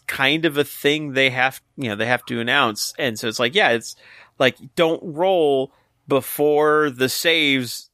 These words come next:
like, before you have to do saves or wound rolls or such, and say, "Oh, you know, that, that, that's what these are for." So this kinda goes along with this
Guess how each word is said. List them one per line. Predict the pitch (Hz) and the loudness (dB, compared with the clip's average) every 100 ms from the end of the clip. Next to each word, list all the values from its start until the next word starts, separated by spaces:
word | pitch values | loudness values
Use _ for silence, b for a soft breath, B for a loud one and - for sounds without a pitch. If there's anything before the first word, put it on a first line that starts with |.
| - | 0
like, | 120 107 - | 0 0 -10
before | 135 120 151 | -4 -2 0
you | 139 139 | 2 2
have | |
to | 127 | 0
do | 127 | -2
saves | 120 - 143 131 113 | -2 2 4 4 0
or | 120 | -2
wound | 113 147 135 | 0 0 0
rolls | 120 113 110 | 0 -2 -2
or | |
such, | - 113 107 | 0 -2 -2
and | |
say, | 110 | -4
"Oh, | 95 175 | 0 0
you | |
know, | 160 113 | 2 0
that, | 107 117 - | 0 -4 0
that, | 107 - | -2 0
that's | 113 117 - | -2 -2 -4
what | 95 | -8
these | 101 92 | -8 -8
are | 90 | -12
for." | - - - - B B B B | -12 -12 -14 -18 B B B B
So | - 135 117 | 0 2 4
this | 117 139 | 2 -2
kinda | - 170 127 | -2 0 2
goes | 127 117 | 2 2
along | 117 110 107 104 | 0 0 0 -2
with | 104 | -6
this | 101 101 | -4 -6